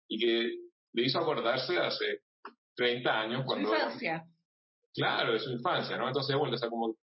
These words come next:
Speaker 1: al centro de esto es que la gente lo pase bien, ¿no?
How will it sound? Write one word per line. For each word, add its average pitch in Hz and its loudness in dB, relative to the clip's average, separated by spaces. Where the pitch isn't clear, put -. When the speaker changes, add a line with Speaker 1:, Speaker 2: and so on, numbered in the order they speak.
Speaker 1:
al 113 0
centro 165 2
de 151 2
esto 156 0
es 180 2
que 113 2
la 117 2
gente 147 2
lo 135 2
pase 131 0
bien, 95 0
¿no? 123 -2